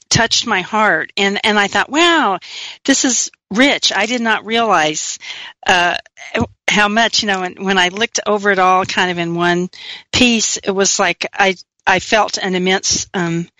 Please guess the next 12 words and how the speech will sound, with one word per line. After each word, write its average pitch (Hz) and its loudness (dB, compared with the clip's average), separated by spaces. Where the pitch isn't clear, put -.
really, 359 4
my 254 0
heart 269 2
really 190 -2
opened 165 -4
and, 165 -2
and 180 2
welled 180 4
up, 185 2
and 175 2
I'm 165 0
like, 160 0